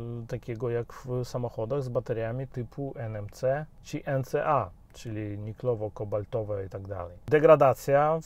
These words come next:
w baterii L F P sześćdziesiąt Cattle jest prawie niezauważalna. Szacunkowo ku sto tysięcom przebiegu, ładując ten samochód do stu procent, ładując ten samochód na szybkich stacjach ładowania,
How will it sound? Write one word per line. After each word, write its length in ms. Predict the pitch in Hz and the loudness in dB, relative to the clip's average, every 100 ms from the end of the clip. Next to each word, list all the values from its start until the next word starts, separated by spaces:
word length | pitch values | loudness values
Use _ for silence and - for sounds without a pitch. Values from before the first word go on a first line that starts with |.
| - | 0
w 180 | 151 | 0
baterii 480 | 139 147 - 147 147 | 4 4 4 4 4
L 120 | 147 | 2
F 160 | 143 131 | 2 0
P 180 | - 151 | -2 -2
sześćdziesiąt 840 | - 135 143 - 156 165 - - - | -2 -4 -4 -4 -4 -4 -10 -18 -18
Cattle 460 | - 143 143 160 151 | -2 0 2 0 -4
jest 400 | 135 127 - - - - | -2 -2 -4 -10 -20 -6
prawie 460 | 147 135 135 135 135 | 2 6 6 4 -2
niezauważalna. 960 | 123 131 120 120 117 117 110 90 90 - - - - | -2 0 0 -2 -2 -4 -4 -8 -12 -18 -16 -18 -16
Szacunkowo 1040 | - 147 139 160 160 - 160 165 190 226 - - | -2 -2 0 -2 -2 6 8 10 6 2 -4 -6
ku 160 | 165 | -4
sto 280 | - - 175 | -4 2 2
tysięcom 540 | 175 143 156 147 127 | 4 0 -2 0 -2
przebiegu, 640 | 123 - 120 123 120 160 202 - - | -2 -4 -2 -2 0 -2 -2 -8 0
ładując 720 | 143 151 151 208 180 120 101 | 10 10 10 6 6 4 2
ten 240 | - 107 107 | -6 -8 -8
samochód 520 | - 120 110 110 104 | -6 -6 -6 -8 -6
do 100 | 120 | -8
stu 240 | - 160 | -6 -6
procent, 600 | 139 131 131 - 175 175 - - - - | 0 2 2 0 -4 -6 -14 -20 -20 -8
ładując 580 | 123 120 131 196 180 135 | -2 0 4 6 6 4
ten 160 | 131 | -2
samochód 460 | 117 123 113 104 107 | -6 -6 -6 -8 -10
na 80 | 113 | -10
szybkich 340 | - - 123 | -10 -14 -16
stacjach 420 | - 120 - 113 | -6 -6 -4 -8
ładowania, 600 | 117 113 113 135 156 160 | -6 -4 2 2 2 -2